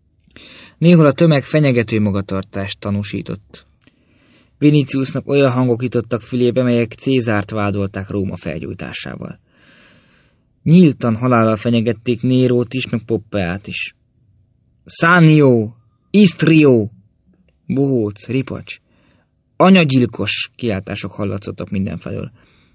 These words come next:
Egyesek követelték, hogy dobják a Tiberisbe, mások azt kiabáltak, hogy elég volt Róma türelméből.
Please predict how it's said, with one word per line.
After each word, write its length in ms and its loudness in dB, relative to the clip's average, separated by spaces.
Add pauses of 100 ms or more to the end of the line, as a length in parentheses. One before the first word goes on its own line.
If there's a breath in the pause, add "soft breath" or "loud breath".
(140 soft breath)
Egyesek 360 -2
követelték, 480 -2
hogy 80 -6
dobják 340 -2
a 60 -4
Tiberisbe, 640 -2 (340 soft breath)
mások 280 -6
azt 120 -4
kiabáltak, 400 -4
hogy 120 -10
elég 320 0
volt 200 -4
Róma 320 -2
türelméből. 760 -4